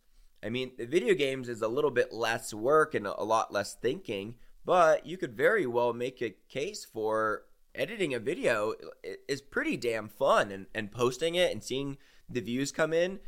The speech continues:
We're not doing boring work by any means if your business is set up properly. So by all means, go all day,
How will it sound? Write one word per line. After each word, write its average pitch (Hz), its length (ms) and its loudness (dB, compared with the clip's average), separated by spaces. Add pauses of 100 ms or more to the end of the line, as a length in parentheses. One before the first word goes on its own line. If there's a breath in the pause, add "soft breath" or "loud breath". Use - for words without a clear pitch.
(220 soft breath)
We're 151 140 4
not 185 400 2
doing 131 440 2
boring 117 540 4
work 110 360 4
by 104 180 0
any 117 300 -6
means 110 420 -8
if 113 260 -2
your 110 220 -4
business 107 460 -8
is 98 120 -10
set 101 280 2
up - 200 -2
properly. 101 720 -2 (260 soft breath)
So 123 460 4
by 135 240 4
all 156 300 2
means, 143 560 -8 (320)
go 135 260 4
all 156 300 4
day, 127 460 0